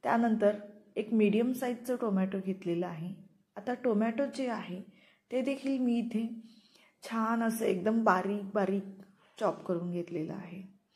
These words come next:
आता यामुळे काय होतं, भाज्या कट करण्यावरती ही बरीचशी भाज्यांची taste ही अवलंबून असते. त्यानंतर दोन चमचे लाल तिखट, चवीनुसार मीठ घालून हा जो मसाला आहे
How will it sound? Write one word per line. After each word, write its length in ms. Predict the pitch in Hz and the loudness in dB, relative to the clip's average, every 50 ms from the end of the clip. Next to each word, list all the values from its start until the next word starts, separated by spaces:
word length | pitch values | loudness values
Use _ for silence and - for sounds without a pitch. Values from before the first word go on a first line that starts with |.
| _ _ _ _ - - - - - _ _ - | _ _ _ _ -20 -20 -20 -20 -20 _ _ -10
आता 140 | - 196 254 - - - | -2 0 0 0 0 0
यामुळे 440 | - 214 208 190 202 220 254 294 302 | 0 2 2 2 2 2 2 2 2
काय 300 | 302 - 262 240 214 196 180 | 2 0 0 0 0 0 0
होतं, 400 | 175 175 175 175 170 190 220 220 - - - - - - | 0 -2 -2 -2 -2 -2 -2 -4 -10 -18 -20 -20 -20 -16
भाज्या 680 | - 180 196 226 226 214 196 - 247 269 277 285 294 294 285 - - - _ - | -10 -2 0 2 4 4 4 4 2 0 0 0 -2 -4 -6 -10 -14 -14 _ 4
कट 220 | 302 294 294 294 294 302 | 4 6 6 6 6 6
करण्यावरती 600 | 320 294 294 294 294 294 285 285 277 285 - 320 | 8 8 8 6 4 6 6 6 4 4 0 -2
ही 220 | 294 269 277 294 302 | -2 0 0 0 0
बरीचशी 600 | 254 220 240 247 240 254 269 269 - - 311 302 | 4 6 6 6 6 4 2 -2 -2 2 2 4
भाज्यांची 540 | 262 277 262 220 196 214 208 208 196 226 214 | 4 6 4 6 6 6 4 4 2 0 -4
taste 360 | - 214 208 202 - - 214 | -2 -2 -2 -2 -2 -4 -4
ही 240 | 214 226 254 302 - - - _ _ _ _ _ _ _ - | -4 -4 -4 -8 -10 -18 -20 _ _ _ _ _ _ _ -2
अवलंबून 460 | - 202 190 185 180 175 170 175 170 | 0 2 4 4 2 2 -2 -4 -6
असते. 340 | 165 160 170 - - 202 208 - - - - _ _ _ _ _ _ - | -6 -8 -10 -12 -12 -14 -14 -16 -16 -20 -20 _ _ _ _ _ _ -2
त्यानंतर 460 | 202 196 190 190 190 185 175 - 202 220 - - - - - _ _ _ - | 0 2 4 4 4 2 2 -2 -4 -4 -6 -14 -20 -20 -20 _ _ _ -6
दोन 260 | 185 196 190 190 196 | 0 2 4 4 4
चमचे 340 | 190 214 214 214 214 233 214 | 4 4 2 2 2 2 2
लाल 200 | 208 190 170 160 175 - | 2 2 2 0 -2 -4
तिखट, 360 | 175 175 - - 202 202 - - - - _ _ _ _ _ - - - - - - - - - - - _ _ _ _ - | -6 -6 -4 -6 -6 -6 -8 -16 -20 -20 _ _ _ _ _ -20 -20 -20 -20 -20 -20 -20 -20 -20 -20 -20 _ _ _ _ 2
चवीनुसार 580 | 226 202 202 208 208 208 208 202 - 214 208 | 4 4 4 4 4 2 0 0 0 0 2
मीठ 340 | 208 202 190 180 196 196 - - - - - - _ _ _ _ _ _ _ _ _ _ _ _ _ _ _ _ - | 4 6 4 4 4 -2 -6 -12 -14 -16 -20 -20 _ _ _ _ _ _ _ _ _ _ _ _ _ _ _ _ -8
घालून 260 | 202 220 226 226 226 226 - - - - - | -4 -2 0 0 0 -2 -4 -8 -14 -16 -16
हा 200 | - - 220 220 | -8 -4 -2 0
जो 120 | 214 269 | 2 2
मसाला 500 | 269 262 240 214 - - 214 208 226 226 | 4 4 4 4 4 2 0 2 2 2
आहे 260 | 214 196 175 175 180 | 0 0 -2 -4 -6